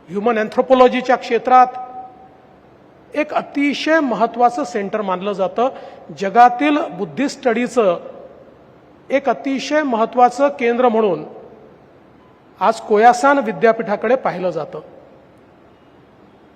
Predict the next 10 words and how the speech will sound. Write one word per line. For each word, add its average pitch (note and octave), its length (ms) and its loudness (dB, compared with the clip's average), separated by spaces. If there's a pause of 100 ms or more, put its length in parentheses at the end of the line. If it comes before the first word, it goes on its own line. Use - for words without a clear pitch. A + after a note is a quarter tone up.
(200)
आणि G3 100 -2
मला A3+ 560 6 (140)
आठवतं A3+ 420 0
की A#3 380 -2 (1900)
त्या G#3 100 0
ठिकाणी A3+ 520 0 (320)
भारतरत्न A3 600 -4
डॉक्टर G#3+ 240 -4
बाबासाहेब G3+ 500 0
आंबेडकरांचा A3+ 840 0